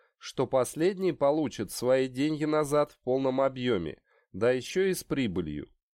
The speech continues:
Уж этим палата обеспечивала себя сама, иначе займы не принимал бы вовсе,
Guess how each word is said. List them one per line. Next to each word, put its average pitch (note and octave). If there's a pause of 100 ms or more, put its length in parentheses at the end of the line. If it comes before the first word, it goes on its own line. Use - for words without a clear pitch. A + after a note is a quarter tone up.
(420)
Уж C3
этим G3
палата F3
обеспечивала C#3+
себя C3
сама, C3+ (340)
иначе C3+
займы E3
не C#3
принимал D#3
бы E3
вовсе, D#3+